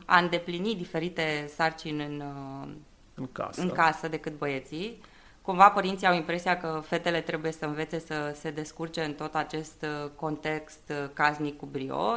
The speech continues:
Speaker 1: iar pentru băieți e suficient să facă patul și să nu pută.
Speaker 2: <laughs> Da,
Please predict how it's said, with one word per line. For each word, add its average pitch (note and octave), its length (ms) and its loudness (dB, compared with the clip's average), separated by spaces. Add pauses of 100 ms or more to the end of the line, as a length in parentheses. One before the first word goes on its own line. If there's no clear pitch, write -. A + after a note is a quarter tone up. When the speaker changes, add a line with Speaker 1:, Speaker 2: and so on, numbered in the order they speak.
Speaker 1:
iar G3 200 4
pentru G3 220 -6
băieți F#3 400 0
e G3+ 220 -4
suficient F#3 500 -4
să F#3 360 0
facă F#3+ 340 6
patul F3+ 400 0
și A3 160 -12
să - 120 -8
nu A#3 140 -2 (120)
pută. G#3+ 300 -4
Speaker 2:
<laughs> - 1040 2
Da, B2+ 200 0